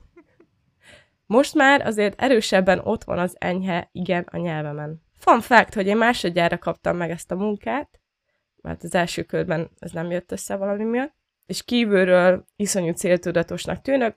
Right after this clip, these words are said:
senki nem látja a kétségeimet, de én ezen örlődöm, miközben imádom a munkámat.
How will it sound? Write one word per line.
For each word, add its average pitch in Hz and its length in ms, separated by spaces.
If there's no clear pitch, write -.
senki 202 380
nem 170 180
látja 165 300
a 170 40
kétségeimet, 196 920
de 175 260
én 180 200
ezen 190 340
örlődöm, 170 760
miközben 170 580
imádom 160 440
a 151 60
munkámat. - 720